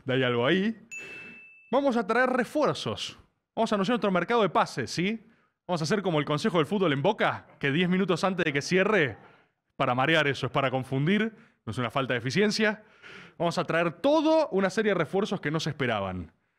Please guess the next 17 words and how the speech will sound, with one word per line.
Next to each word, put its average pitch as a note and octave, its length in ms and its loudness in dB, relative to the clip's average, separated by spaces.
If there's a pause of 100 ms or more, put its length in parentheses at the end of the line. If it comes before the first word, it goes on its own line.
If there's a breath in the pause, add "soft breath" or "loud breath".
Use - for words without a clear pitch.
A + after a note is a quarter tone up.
(120)
Acá A#2+ 220 -2
el D#3 80 0
chat D#3+ 220 -4
ya E3+ 80 -6
está D#3 100 -6
diciendo, C#3 380 -2
"¿Será F3+ 240 -4
Jorge? F#3 480 -4
¿No E3 120 -2
será D3 220 -4
Jorge? - 480 -10
¿Qué A#2 80 -8
está G3 200 -6
pasando?". D3 600 -4 (340 soft breath)
¿Qué - 100 -16
se - 80 -4
piensan? F2 600 -10